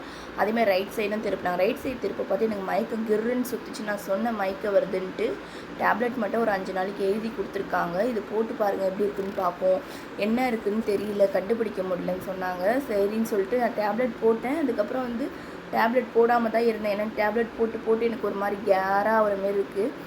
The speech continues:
அதனால என்ன பண்ணேன், நான் தண்ணி நிறைய குடிக்க சொல்லியிருக்காங்க, தண்ணி குடிச்சு பார்ப்போம்னு சொல்லிட்டு தண்ணி தான் குடிச்சிட்டு இருக்கேன். இப்போ பரவாயில்ல எனக்கு மயக்கம்லாம்.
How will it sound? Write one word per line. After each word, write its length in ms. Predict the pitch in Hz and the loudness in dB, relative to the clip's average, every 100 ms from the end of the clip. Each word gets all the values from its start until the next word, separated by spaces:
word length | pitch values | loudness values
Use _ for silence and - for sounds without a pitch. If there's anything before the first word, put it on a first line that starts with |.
| - - - | -14 -14 -6
அதனால 340 | - 202 202 | -2 0 0
என்ன 180 | 233 226 | 0 0
பண்ணேன், 320 | 220 214 214 | 0 -2 0
நான் 260 | 226 202 - | -2 -2 -2
தண்ணி 300 | 208 254 285 | 2 4 6
நிறைய 440 | 233 190 185 220 | 4 0 0 0
குடிக்க 300 | 247 226 220 | 0 -2 0
சொல்லியிருக்காங்க, 500 | 226 226 196 - 185 185 | -2 -2 -4 -4 -6 -4
தண்ணி 240 | 190 220 | -2 -2
குடிச்சு 320 | 226 190 - | -2 -4 -8
பார்ப்போம்னு 400 | - 190 180 190 | -4 0 0 -2
சொல்லிட்டு 180 | 226 202 208 | -2 -4 -2
தண்ணி 240 | 190 196 | -2 0
தான் 180 | 214 226 | 0 0
குடிச்சிட்டு 380 | 208 196 226 - | -4 -8 -8 -6
இருக்கேன். 300 | - 208 233 | -2 0 0
இப்போ 220 | 226 254 247 | -2 -2 -2
பரவாயில்ல 460 | 214 202 214 220 | 0 2 2 2
எனக்கு 280 | 208 185 185 | 2 0 -2
மயக்கம்லாம். 640 | 185 190 190 202 190 220 | -2 -4 -2 -2 0 0